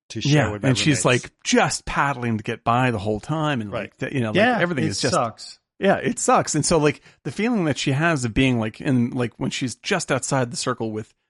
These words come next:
Speaker 2: just her roommates, now it's being expressed like she's just outside the circle in her job. Like, she doesn't get to, like,
Speaker 3: Oh,
Speaker 2: that
Speaker 3: yeah.
Speaker 2: she's, and
Speaker 1: Yeah.
Speaker 2: then she's just, she's way outside the circle with her own best friend. Like, she's, like,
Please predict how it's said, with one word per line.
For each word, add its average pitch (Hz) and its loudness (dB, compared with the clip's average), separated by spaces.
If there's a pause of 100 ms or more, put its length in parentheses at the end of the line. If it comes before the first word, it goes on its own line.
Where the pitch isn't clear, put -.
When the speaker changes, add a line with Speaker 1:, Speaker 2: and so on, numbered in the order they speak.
(120)
Speaker 2:
just - -2
her 113 -2
roommates, 110 -2 (280)
now 170 2
it's 139 -2
being 143 -2
expressed - -4
like 110 -4
she's 123 -4
just - -4
outside 135 2
the 117 -6
circle 113 -2 (440)
in 151 6
her 127 2
job. 123 -4
Like, 120 -6
she - -4
doesn't 123 -4
get 131 -6
to, 113 -6
like, 113 -8
Speaker 3:
Oh, 165 0
Speaker 2:
that 170 -2
Speaker 3:
yeah. 190 -4
Speaker 2:
she's, 120 -8
and 147 -4
Speaker 1:
Yeah. 139 -2
Speaker 2:
then 151 -2
she's 139 -2
just, - -4 (220)
she's 147 -6
way 240 -4
outside 147 2
the 123 -4
circle 131 0
with 123 -2
her 127 0
own 135 0
best 120 -2
friend. 113 -4 (340)
Like, 139 0 (160)
she's, - -4
like, 120 -6